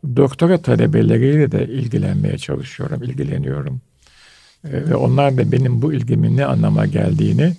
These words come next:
e, tabii çok güvende yaşıyorlar. Çok yani kendilerini savunuyorlar.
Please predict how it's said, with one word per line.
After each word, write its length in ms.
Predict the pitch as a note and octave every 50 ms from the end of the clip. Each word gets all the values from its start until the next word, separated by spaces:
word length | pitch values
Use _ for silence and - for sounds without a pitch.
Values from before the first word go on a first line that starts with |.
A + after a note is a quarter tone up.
| - _ _ _ _ _ _ _ _ _ _ _ _ _ D#3+
e, 280 | C#3+ C#3 C#3 C#3+ C#3+ C#3 C3
tabii 240 | - D3+ D3+ F3 D#3+
çok 240 | - - G3 G3+ - _ -
güvende 580 | - - B2 A#2+ - - - A#2+ B2+ C#3 D#3 E3+
yaşıyorlar. 600 | C#3+ G#2+ G2 - - - - F#2+ G2 - - - B2+ -
Çok 320 | - - D3 - C3+ - C#3
yani 360 | C3+ C#3+ G#2 - - - C3
kendilerini 520 | - - D3+ D#3 - - D#3 - - - -
savunuyorlar. 680 | - - D3+ D3+ D#3 D#3 E3 - C#3+ C2+ B1+ - A#2+